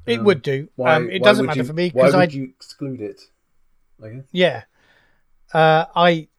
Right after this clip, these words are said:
Speaker 1: I don't care, 'cause I don't like the new step dice system,
Speaker 2: No,
Speaker 1: but,
Speaker 2: I agree.
Speaker 1: um,
Speaker 2: Likewise. Um,
Speaker 1: Yeah.
Speaker 2: no, I'm not a f-, not
Speaker 1: But,
Speaker 2: a big
Speaker 1: uh,
Speaker 2: fan of it either. Uh,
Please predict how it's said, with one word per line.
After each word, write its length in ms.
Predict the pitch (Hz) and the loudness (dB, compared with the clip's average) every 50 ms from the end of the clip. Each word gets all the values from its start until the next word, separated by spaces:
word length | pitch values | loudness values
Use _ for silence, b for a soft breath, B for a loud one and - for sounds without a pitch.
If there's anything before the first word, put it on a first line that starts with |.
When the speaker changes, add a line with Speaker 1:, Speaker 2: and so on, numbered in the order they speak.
| _ - | _ -2
Speaker 1:
I 120 | 165 170 | -2 0
don't 240 | 160 156 156 170 - | 0 0 -2 -4 -4
care, 340 | - 170 165 170 185 196 - _ | -2 0 0 0 0 -2 -4 _
'cause 180 | - 165 143 | -8 -6 -6
I 140 | 147 156 156 | -4 -4 -4
don't 200 | 151 156 156 156 156 | -4 -4 -6 -6 -4
like 200 | 156 170 175 - | -6 -6 -6 -8
the 80 | 170 | -10
new 180 | 160 165 170 160 | -10 -10 -10 -10
step 240 | - - 165 - _ | -12 -14 -16 -14 _
dice 240 | - 165 165 147 | -12 -12 -10 -12
system, 360 | - - 185 - - - 185 185 | -12 -14 -16 -16 -14 -12 -6 0
Speaker 2:
No, 220 | 180 180 175 175 | 2 4 4 4
Speaker 1:
but, 100 | 175 175 | 4 2
Speaker 2:
I 80 | 151 156 | 0 -2
agree. 300 | 151 151 156 156 147 143 | 0 0 0 0 0 0
Speaker 1:
um, 80 | 135 135 | 0 -2
Speaker 2:
Likewise. 640 | 147 147 - - - 135 131 131 127 - - - _ _ _ _ _ | -4 -4 -4 -6 -8 -10 -8 -10 -10 -14 -20 -20 _ _ _ _ _
Um, 480 | 127 120 120 120 120 117 120 120 117 _ _ _ _ _ _ | -12 -10 -10 -10 -10 -10 -12 -12 -14 _ _ _ _ _ _
Speaker 1:
Yeah. 240 | - 156 143 131 123 - _ _ _ _ _ _ _ _ _ _ _ _ _ _ _ _ _ _ _ _ _ _ _ _ _ _ _ - | -12 -10 -10 -10 -12 -14 _ _ _ _ _ _ _ _ _ _ _ _ _ _ _ _ _ _ _ _ _ _ _ _ _ _ _ -12
Speaker 2:
no, 160 | 127 120 120 | -10 -8 -8
I'm 80 | 123 | -6
not 100 | 127 120 - | -8 -8 -8
a 20 | |
f-, 160 | - - _ _ | -10 -12 _ _
not 120 | 127 131 143 135 | -6 -4 -2 0
Speaker 1:
But, 20 | 135 | 0
Speaker 2:
a 40 | |
big 40 | 135 | 0
Speaker 1:
uh, 140 | 131 131 127 | 0 0 -2
Speaker 2:
fan 240 | - 113 104 104 104 | -6 -8 -12 -12 -14
of 100 | 95 90 | -14 -16
it 140 | 101 - _ | -16 -16 _
either. 420 | 107 104 101 98 90 90 92 92 87 _ _ _ _ _ _ _ _ - | -18 -18 -16 -14 -14 -14 -14 -14 -16 _ _ _ _ _ _ _ _ -20
Uh, 380 | 101 98 98 98 95 98 95 | -20 -20 -18 -16 -16 -16 -18